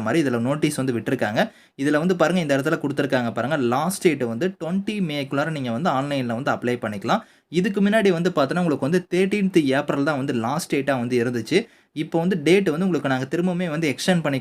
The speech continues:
கொடுத்துருக்கோம் அப்படிங்கிற மாதிரி இதுல வந்து கொடுத்துட்டாங்க வெப்சைட்லயே. So, உங்களுக்கு லாஸ்ட் டேட் வந்து ட்வென்டி மேக்குள்ளார நீங்க வந்து அப்ளை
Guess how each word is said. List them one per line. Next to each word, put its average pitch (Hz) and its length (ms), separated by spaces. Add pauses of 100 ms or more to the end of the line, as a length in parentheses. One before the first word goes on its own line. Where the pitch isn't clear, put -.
கொடுத்துருக்கோம் 127 420
அப்படிங்கிற 123 380
மாதிரி 156 180
இதுல 123 180
வந்து 135 180
கொடுத்துட்டாங்க 123 520
வெப்சைட்லயே. 131 540 (360)
So, - 100
உங்களுக்கு 156 340
லாஸ்ட் 196 280
டேட் 170 220
வந்து 214 200
ட்வென்டி 175 300 (100)
மேக்குள்ளார 143 400
நீங்க 127 160
வந்து 139 160
அப்ளை 131 220